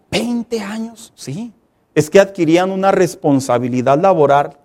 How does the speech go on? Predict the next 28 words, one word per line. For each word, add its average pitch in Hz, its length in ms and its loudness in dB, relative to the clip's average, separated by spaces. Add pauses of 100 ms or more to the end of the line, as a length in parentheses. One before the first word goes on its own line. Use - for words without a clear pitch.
(100)
tan 277 320 2
seria 160 600 2 (1400)
que 156 160 4
podían 175 440 2
pasar 175 400 0
los 180 300 -4
días 170 600 -2 (800)
y 147 120 6
ellos 151 260 4
estaban 147 480 2
en 123 160 -2
esa, 123 560 0
en 127 140 0
esa 123 200 0
línea. 120 400 -4
De 131 200 4
hecho, 185 180 2
aquí 214 200 -2
en 214 100 -6
Estados 202 480 0
Unidos 151 560 -2 (400)
hay 170 180 2
una 220 180 4
nota 196 540 2 (380)
de 143 140 4
un 165 160 4
joven 175 420 4
afroamericano 135 840 2